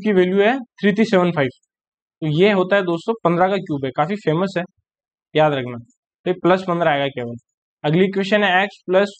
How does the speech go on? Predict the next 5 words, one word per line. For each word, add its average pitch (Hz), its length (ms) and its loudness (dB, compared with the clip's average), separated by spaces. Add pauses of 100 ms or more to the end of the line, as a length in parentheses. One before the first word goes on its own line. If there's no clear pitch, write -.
(120)
y 165 120 4 (280)
plus 196 280 0 (200)
xy 165 360 0 (800)
equal 196 300 0 (380)
टू 190 80 0